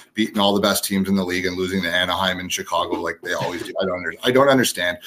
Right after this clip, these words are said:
but that's fine. Um, what they need more than anything, three words: right-handed defenseman. More than anything, that's the biggest glaring hole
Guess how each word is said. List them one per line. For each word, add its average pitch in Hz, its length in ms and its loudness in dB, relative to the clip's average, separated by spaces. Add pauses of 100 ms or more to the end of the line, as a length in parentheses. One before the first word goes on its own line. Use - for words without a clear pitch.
(240)
but 127 80 -2
that's 156 180 6
fine. 87 240 0 (480)
Um, 131 420 6
what 190 200 6
they 196 100 10
need 131 320 6
more 117 240 2
than 110 100 0
anything, 123 640 0 (120)
three 170 300 4
words: 123 440 6 (100)
right-handed 127 1200 2
defenseman. 107 560 -4 (760)
More 127 280 4
than 151 140 4
anything, 131 340 2
that's 107 260 0
the 113 80 -4
biggest 117 520 0 (240)
glaring 110 380 0
hole 110 580 4